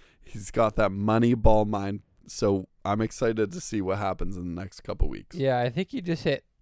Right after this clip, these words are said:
Speaker 2: you know how there's two buttons, favorites, underdogs? I think Trust the Process hits all underdogs.
Speaker 1: All underdogs.
Speaker 2: Didn't quite work.
Speaker 1: Not all, except for one.
Speaker 2: Except for one.
Speaker 1: Yeah. So,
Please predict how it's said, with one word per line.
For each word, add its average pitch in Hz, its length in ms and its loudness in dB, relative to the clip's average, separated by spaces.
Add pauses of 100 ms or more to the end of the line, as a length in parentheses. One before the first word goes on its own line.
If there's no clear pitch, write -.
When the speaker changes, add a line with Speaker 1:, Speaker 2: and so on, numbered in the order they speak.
(360)
Speaker 2:
you 156 140 -4
know 160 100 4
how 160 160 4
there's 139 280 -4
two - 180 -6
buttons, 135 540 -2 (200)
favorites, 139 680 -2
underdogs? 170 840 0
I 151 120 2
think 156 280 -2
Trust 151 260 0
the 151 60 -4
Process 139 760 4
hits 175 280 2
all 165 300 8
underdogs. 139 600 4
Speaker 1:
All 107 380 2
underdogs. 85 640 -8
Speaker 2:
Didn't 156 240 -2
quite 143 260 4
work. 131 340 4
Speaker 1:
Not 131 240 2
all, 107 300 -2 (140)
except - 340 -6
for 107 100 -2
one. 95 260 -4
Speaker 2:
Except 160 200 -2
for 165 140 0
one. 127 420 0 (400)
Speaker 1:
Yeah. 90 280 -10 (220)
So, 92 580 -6